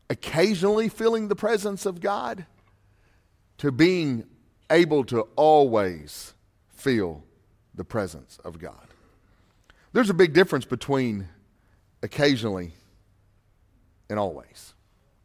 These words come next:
What would you, what do you prefer? Your electricity to occasionally work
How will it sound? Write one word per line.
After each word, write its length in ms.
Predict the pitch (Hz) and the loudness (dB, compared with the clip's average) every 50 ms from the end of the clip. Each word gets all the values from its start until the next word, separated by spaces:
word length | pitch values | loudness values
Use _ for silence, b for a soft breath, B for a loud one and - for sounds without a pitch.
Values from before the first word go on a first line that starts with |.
| _ _ _ _ _ _ _ _ _ _ _ - _ _ _ _ _ _ _ _ _ _ _ _ _ _ _ _ _ _ _ _ _ _ _ _ _ _ _ _ _ _ _ | _ _ _ _ _ _ _ _ _ _ _ -20 _ _ _ _ _ _ _ _ _ _ _ _ _ _ _ _ _ _ _ _ _ _ _ _ _ _ _ _ _ _ _
What 220 | - 123 156 190 170 | -2 2 4 4 4
would 120 | 156 123 | 4 2
you, 120 | 117 147 143 | 0 -2 -2
what 240 | 123 135 170 180 | 2 2 2 4
do 60 | 147 147 | 2 0
you 140 | 143 143 | 0 -2
prefer? 500 | 127 - 131 117 - 139 123 110 92 90 - - _ _ _ _ _ _ _ _ _ _ _ _ _ _ _ _ _ _ _ _ _ | 0 -2 -4 -2 2 2 2 2 0 -4 -10 -20 _ _ _ _ _ _ _ _ _ _ _ _ _ _ _ _ _ _ _ _ _
Your 160 | - 123 139 | 0 2 4
electricity 680 | 139 143 143 139 - - 156 156 - - 156 147 147 135 | 4 4 4 2 2 0 0 0 2 2 2 2 2 0
to 200 | 131 - 139 127 | 0 -2 -4 -2
occasionally 680 | 123 - 117 - - 139 143 160 165 131 165 170 170 165 | -2 -4 -6 -6 0 2 2 2 2 2 2 4 4 4
work 420 | 156 165 185 208 226 233 - b | 6 6 4 4 4 2 0 b